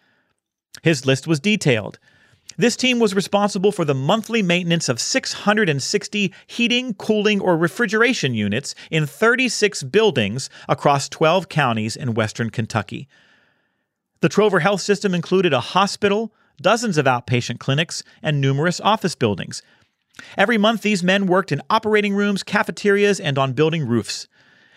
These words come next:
They maintained M R I and C T scanners. In any place where there was heating or cooling equipment, state regulations mandated servicing and documentation monthly, without fail.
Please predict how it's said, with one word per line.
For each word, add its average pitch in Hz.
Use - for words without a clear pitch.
They 156
maintained 185
M 185
R 196
I 190
and 139
C 196
T 196
scanners. 151
In 165
any 226
place 208
where 175
there 156
was 131
heating 247
or 170
cooling 220
equipment, 135
state 220
regulations 160
mandated 147
servicing 190
and 139
documentation 147
monthly, 190
without 120
fail. -